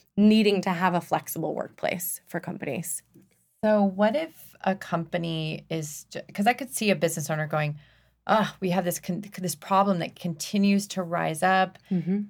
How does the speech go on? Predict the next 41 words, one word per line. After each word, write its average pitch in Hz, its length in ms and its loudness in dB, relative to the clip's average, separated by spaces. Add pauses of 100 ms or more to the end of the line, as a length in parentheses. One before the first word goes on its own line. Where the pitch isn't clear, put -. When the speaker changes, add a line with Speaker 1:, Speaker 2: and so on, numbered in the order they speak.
Speaker 2:
and 165 400 0
rear 208 220 4
its 214 160 2
ugly 196 280 4
head, 170 360 2
and 156 160 -4
then 170 100 0
it 185 220 -2
seems 226 320 -2
to 202 80 0
go 190 160 6
away 170 220 4
and 165 80 -2
get 165 160 0
better, 165 280 2
and 160 160 -2
then 220 120 2
it 226 100 -2
comes 180 300 -4
back, 165 320 -4
and 160 80 -4
it's 151 220 -8 (100)
just - 280 -8
recurring, 214 800 -4
and 156 120 -2
it's 151 200 -8
just, - 260 -14
what 214 120 -4
is 214 140 -6
going - 300 -4
on?" 202 360 0 (280)
Either 165 200 0
employees 156 380 -2
aren't 151 140 0
engaged 214 460 -2
or 160 140 -2
high 156 220 -4
turnover 196 840 4 (360)
Speaker 1:
Mm-hmm. 185 80 -2
Speaker 2:
or 160 580 2 (140)
conflict 208 1040 2